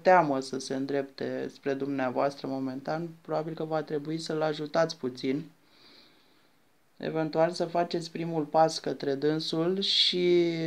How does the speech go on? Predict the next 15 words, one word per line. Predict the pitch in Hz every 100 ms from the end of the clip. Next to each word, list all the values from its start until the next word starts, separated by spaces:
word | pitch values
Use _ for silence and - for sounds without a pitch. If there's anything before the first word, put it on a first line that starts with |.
| 165
să-i | 160 - - 170 165 165 165
arătați | 165 165 165 185 185
că | -
în | 175 170
dumneavoastră | 165 165 165 170 180 -
poate | 170 180 180
avea | 156 156 165
încredere | 165 143 151 143 143 147 170 196 _ _ _ _ - - _ _ _ _ _ _
și | - -
că | 180
dumneavoastră | 175 175 170 180 185 190
nu | 185 180
îl | 147
veți | 135 135 135
răni | 131 127 131 123